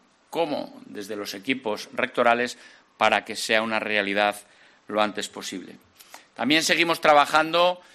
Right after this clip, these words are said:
para conseguir una ebau común junto con otras comunidades autónomas, porque creemos en la igualdad de acceso a la universidad.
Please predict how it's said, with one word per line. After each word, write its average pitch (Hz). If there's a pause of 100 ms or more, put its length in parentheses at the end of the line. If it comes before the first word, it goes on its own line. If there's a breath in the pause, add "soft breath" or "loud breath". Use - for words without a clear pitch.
(280 soft breath)
para 113
conseguir 143
una 135
ebau 135
común 135 (340 loud breath)
junto 135
con 123
otras 143
comunidades 123
autónomas, 160
porque 113
creemos 131
en 117
la 113
igualdad 110
de 131
acceso 123
a 117
la 113
universidad. 110